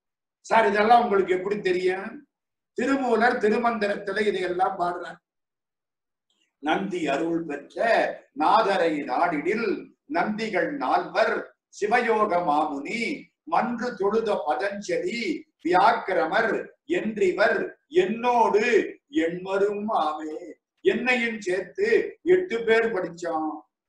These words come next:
இந்த எட்டு பேரும் நந்தியம் பெருமானிடத்திலே ஞானத்தை கற்றுக்கொண்டார்கள்.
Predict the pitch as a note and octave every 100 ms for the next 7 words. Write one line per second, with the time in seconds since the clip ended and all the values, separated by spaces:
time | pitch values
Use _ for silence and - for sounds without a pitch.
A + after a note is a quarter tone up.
0 | _ _ _ _ _ _ _ _ G#3+ F#3+
1 | F#3 - - D4 - G#3+ G3 F3 E3+ E3+
2 | - C#4+ A3 - C4+ C4+ - A3 A3+ G#3+
3 | G3 F3 F3+ - E3 D3+ D3+ - - -
4 | D3 D3 B3+ A3+ - G3+ F#3+ - E3 -
5 | E3 D#3+ C#3 C3+ A#2+ - -